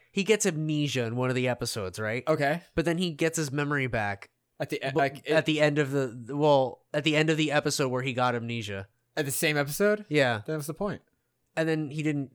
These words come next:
Speaker 1: nothing gained was
Speaker 2: I
Speaker 1: from
Speaker 2: mean,
Speaker 1: it,
Speaker 2: but
Speaker 1: like, at all.
Speaker 2: did he learn something? I mean, did, did Chris learn something from the
Speaker 1: Oh,
Speaker 2: amnesia?
Speaker 1: I'm sorry.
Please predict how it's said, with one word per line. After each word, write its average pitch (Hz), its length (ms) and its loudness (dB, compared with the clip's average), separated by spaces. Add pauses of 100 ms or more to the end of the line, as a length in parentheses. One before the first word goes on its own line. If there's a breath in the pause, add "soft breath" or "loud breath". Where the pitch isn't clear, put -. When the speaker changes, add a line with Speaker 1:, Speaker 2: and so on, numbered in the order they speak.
Speaker 1:
nothing 143 400 0
gained 131 260 0
was 110 200 -6
Speaker 2:
I 180 80 6
Speaker 1:
from 190 80 4
Speaker 2:
mean, 196 120 4
Speaker 1:
it, 170 100 0
Speaker 2:
but 190 140 8
Speaker 1:
like, - 60 2
at 175 100 2
all. - 60 2
Speaker 2:
did 165 80 4
he 170 120 4
learn 160 200 2
something? 180 300 -2
I 175 40 4
mean, 180 300 2
did, 165 360 0
did 151 520 -2
Chris 165 280 -2
learn 143 200 0
something 170 400 -2
from 160 520 -2
the 165 220 2
Speaker 1:
Oh, 247 120 8
Speaker 2:
amnesia? 180 180 4
Speaker 1:
I'm 226 120 4
sorry. 147 280 2